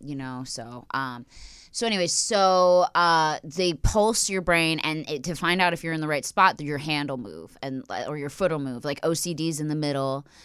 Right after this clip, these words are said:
anxiety's on this part of the brain, and depression's on this side of the brain. It's kind of bizarre. Yeah, so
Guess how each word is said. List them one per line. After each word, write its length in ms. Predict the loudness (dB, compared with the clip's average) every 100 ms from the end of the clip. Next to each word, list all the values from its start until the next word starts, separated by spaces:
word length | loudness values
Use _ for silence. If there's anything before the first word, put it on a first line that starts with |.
| -10
anxiety's 480 | -8 -4 -4 -4 -6
on 80 | -8
this 100 | -8
part 200 | -10 -10
of 40 | -8
the 60 |
brain, 360 | -8 -8 -8 -10 -10
and 120 | -12
depression's 400 | -10 -12 -14 -14
on 100 | -14
this 120 | -14
side 100 | -16
of 60 | -18
the 60 | -20
brain. 280 | -20 -20 -20 _ _ -2
It's 180 | 0 0
kind 240 | 0 0 0
of 60 | 2
bizarre. 680 | 2 6 6 6 0 -12 -18 -4
Yeah, 260 | 2 2
so 180 | 2 -2